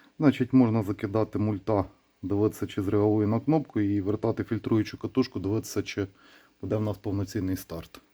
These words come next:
Ну що ж, мульт у нас повернутий на плату, причому це мульт з тієї плати, яку ми збиралися ремонтувати за допомогою цієї плати.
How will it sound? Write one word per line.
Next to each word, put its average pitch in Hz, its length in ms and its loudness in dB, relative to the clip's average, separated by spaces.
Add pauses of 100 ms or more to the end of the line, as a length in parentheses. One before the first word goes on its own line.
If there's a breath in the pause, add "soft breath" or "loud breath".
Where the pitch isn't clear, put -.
(680)
Ну 131 80 -8
що 120 220 -6
ж, 104 100 -6
мульт 135 240 4
у 131 60 4
нас 123 120 4
повернутий 123 600 0
на 123 120 4
плату, 139 360 4
причому 117 400 -4
це - 140 -6
мульт 123 360 0 (420 soft breath)
з - 80 -18
тієї 117 360 4
плати, 101 540 0 (140)
яку 101 300 -4
ми 104 140 -2
збиралися 98 600 0
ремонтувати 101 500 -2
за 92 80 -4
допомогою 95 560 -4
цієї 95 360 -2
плати. 117 440 -2